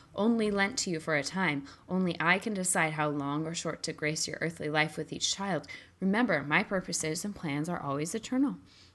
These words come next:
You are limited to an earthly perspective. Do not be cast down, but rejoice and take joy in the child I've shared with you. You may call her Angel."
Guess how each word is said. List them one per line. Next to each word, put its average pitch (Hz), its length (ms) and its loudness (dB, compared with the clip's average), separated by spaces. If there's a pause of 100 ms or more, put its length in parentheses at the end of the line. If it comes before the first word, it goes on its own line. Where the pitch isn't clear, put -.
(100)
You 202 180 2
are 202 160 4
limited 175 460 -2
to 165 100 -2
an 151 200 -2
earthly 170 260 -4
perspective. 147 600 -4 (300)
Do 208 100 -4
not 220 160 0
be 220 80 -6
cast 214 300 -6
down, 233 320 -4
but - 160 -8
rejoice 170 440 -2
and 170 120 -8
take 202 200 -8
joy 170 240 -4
in 147 100 -4
the 156 60 -8
child 165 360 -2
I've 160 120 -4
shared 156 260 -4
with 156 180 -8
you. 143 140 -2
You 165 240 0
may 156 220 -2
call 156 260 -2
her 196 200 -4
Angel." 151 440 -10